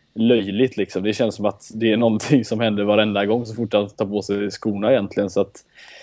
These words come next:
det, det är svårt att kunna bygga. Jag skulle aldrig någonsin själv som tränare bygga ett lag runt någon som man inte riktigt vet. Eh, det måste vara jobbigt för honom, som sagt, extremt jobbigt, men, eh, man måste se det som en, eh,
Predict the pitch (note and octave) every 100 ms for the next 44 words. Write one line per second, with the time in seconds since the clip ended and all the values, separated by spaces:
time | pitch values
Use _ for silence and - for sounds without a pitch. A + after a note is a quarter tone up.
0 | - - A2+ A#2 C3+ C3+ - D#3 C#3+ C3
1 | C3+ C3 B2+ A2 A2+ A2 - A2+ - B2+
2 | G#2 A2+ B2 G#2+ - G2+ C#3 B2+ A#2 G#2+
3 | A#2 G#2 G2+ G#2 G#2 A2 G2+ G2+ G#2+ A2+
4 | G#2 G2+ G#2 F#2+ G2+ G2+ G#2 G2 G2 -
5 | F#2+ - G2 A2+ B2+ - - - - G#2
6 | G#2 G2+ G#2 G#2 A#2+ A#2+ B2 B2 A2+ C3+
7 | C3 C#3+ A#2 C3+ C#3 B2+ A#2 A#2 A#2 -
8 | C3+ A#2+ B2+ G#2+ G2 - A2 G#2 G#2 _
9 | _ _ _ - A2 G#2+ A2+ - - B2
10 | G#2+ A2+ G#2+ G2+ G2+ G2+ G2+